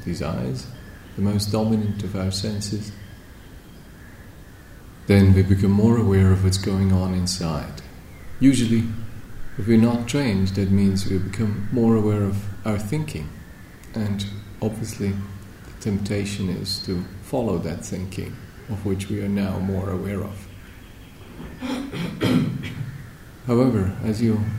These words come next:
know, the suggestion is otherwise, and instead of following the thoughts, we simply take note of the thoughts and bring the attention to the body, to the body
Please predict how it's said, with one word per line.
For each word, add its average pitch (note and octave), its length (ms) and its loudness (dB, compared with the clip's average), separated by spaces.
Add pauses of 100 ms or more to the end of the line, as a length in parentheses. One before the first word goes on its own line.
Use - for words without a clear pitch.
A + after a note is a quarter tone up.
(120)
know, A2+ 340 2 (2500)
the A2+ 100 -2
suggestion A2+ 640 2
is G#2 160 2
otherwise, C3 720 0
and G2+ 240 -6 (320)
instead A#2+ 380 0
of A2 100 -2
following A#2 540 2
the A2 100 4
thoughts, - 760 0 (120)
we G#2+ 200 -4 (240)
simply B2+ 400 -2
take A2+ 360 0
note C3 340 0
of A2+ 160 -4
the A2 80 -2
thoughts G2+ 580 -2
and G2+ 140 -4 (540)
bring D3 260 4
the C3 100 4
attention A#2 600 0
to - 140 -6
the G2 100 -2
body, F#2+ 380 -2 (680)
to - 60 -12
the A2+ 80 -6
body A2+ 460 0